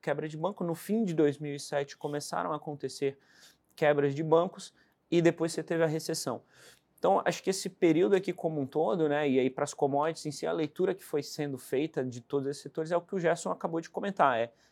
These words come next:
uma atividade mais fraca e que deve ganhar força esse cenário de recessão. É óbvio que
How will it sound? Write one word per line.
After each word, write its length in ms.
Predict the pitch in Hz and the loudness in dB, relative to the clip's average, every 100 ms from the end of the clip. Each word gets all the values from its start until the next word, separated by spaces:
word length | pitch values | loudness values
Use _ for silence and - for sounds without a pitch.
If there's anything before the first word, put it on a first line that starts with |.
| _ - | _ -4
uma 60 | |
atividade 500 | 262 214 180 165 165 | -4 6 10 10 10
mais 380 | 247 262 202 - | 0 2 2 0
fraca 420 | - 156 170 - - | 2 2 2 -8 -8
e 80 | |
que 120 | 180 208 | -8 0
deve 360 | 175 180 190 | 6 6 6
ganhar 260 | 185 165 160 | 0 -2 -2
força 320 | - 160 - | -8 -10 -8
esse 120 | 160 | -12
cenário 360 | - 156 151 165 _ _ - - | -10 -4 -4 -4 _ _ -20 -10
de 160 | 160 | -4
recessão. 500 | 165 175 190 190 143 | -2 -2 -4 -2 0
É 60 | 131 | 4
óbvio 260 | 143 143 151 | 2 2 -8
que 300 | - 151 | -6 -6